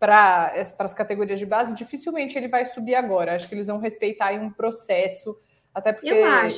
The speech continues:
Speaker 1: o Santos
Speaker 2: Ni,
Speaker 1: não tem
Speaker 2: eu
Speaker 1: servido de zagueiros no momento.
Speaker 2: Eu apoio isso. Eu acho que, assim, tem o Velasquez, que se lesionou, precisa ficar mais tempo. Tem o Bauerman, que acabou de chegar. Tem o próprio Kaique, que, mano, tem dezessete anos também.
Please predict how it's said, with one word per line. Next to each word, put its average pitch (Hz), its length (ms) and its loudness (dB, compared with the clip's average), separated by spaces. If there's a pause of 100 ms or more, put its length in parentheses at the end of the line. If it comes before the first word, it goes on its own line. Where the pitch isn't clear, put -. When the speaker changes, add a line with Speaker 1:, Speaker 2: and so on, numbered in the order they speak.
Speaker 1:
o 240 40 2
Santos 233 100 -4
Speaker 2:
Ni, 226 220 -2
Speaker 1:
não - 120 -18
tem 269 160 -6
Speaker 2:
eu 285 140 4
Speaker 1:
servido 285 320 -2
de 262 80 -4
zagueiros 254 580 2
no 208 80 -6
momento. 196 640 -8 (400)
Speaker 2:
Eu 294 160 4
apoio 262 600 2
isso. 220 260 -4
Eu 220 80 0
acho 233 180 -2
que, - 80 -6
assim, 262 360 -4 (240)
tem 311 160 2
o 302 40 0
Velasquez, 285 600 2
que - 100 -16
se 262 160 -8
lesionou, 247 560 0
precisa 233 320 -8
ficar 240 200 -6
mais 226 160 -6
tempo. 247 520 0 (280)
Tem 294 180 4
o 269 60 -2
Bauerman, 277 580 2
que - 80 -4
acabou 233 340 -4
de 226 80 -6
chegar. 240 400 2
Tem 302 140 0
o 294 80 -2
próprio 302 300 0
Kaique, 285 500 0
que, 277 140 -4
mano, 240 360 2 (320)
tem 277 220 4
dezessete 277 500 0
anos 247 220 0
também. 240 500 -4